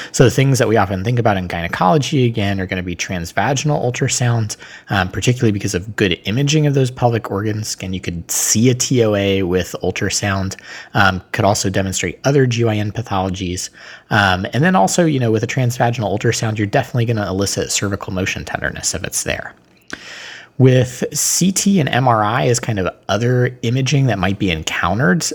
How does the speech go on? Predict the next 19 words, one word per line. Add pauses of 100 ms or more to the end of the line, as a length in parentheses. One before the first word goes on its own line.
(100)
um,
these
really
don't
demonstrate
that
specific
of
findings
for
P
I
D
outside
of
large
T
O
As.